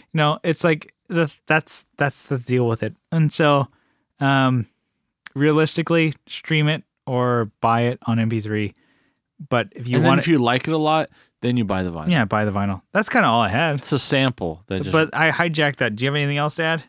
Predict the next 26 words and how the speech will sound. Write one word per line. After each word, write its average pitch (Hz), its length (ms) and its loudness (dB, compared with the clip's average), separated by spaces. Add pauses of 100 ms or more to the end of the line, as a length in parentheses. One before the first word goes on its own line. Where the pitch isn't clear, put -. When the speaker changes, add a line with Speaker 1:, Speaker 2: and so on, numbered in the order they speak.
(960)
Speaker 2:
No, 127 380 2
I 131 160 2
just 135 200 0
like 131 200 0
listening 123 400 -2
to 120 180 -2
it - 80 -4
in 107 160 -4
a 101 120 0
full 110 340 -4
sound 98 320 -4
system. 85 420 -10 (240)
Speaker 1:
Yep. 113 220 -2 (240)
I, 127 60 2
I 123 280 0
wanna 139 220 4
be 139 80 2
Speaker 2:
Headphones, 185 400 2
I 147 140 2
don't 120 240 -2
like. 120 420 -2 (340)
I, 135 100 2
I 135 180 2
like 170 260 2
having 160 320 0
the 117 100 -2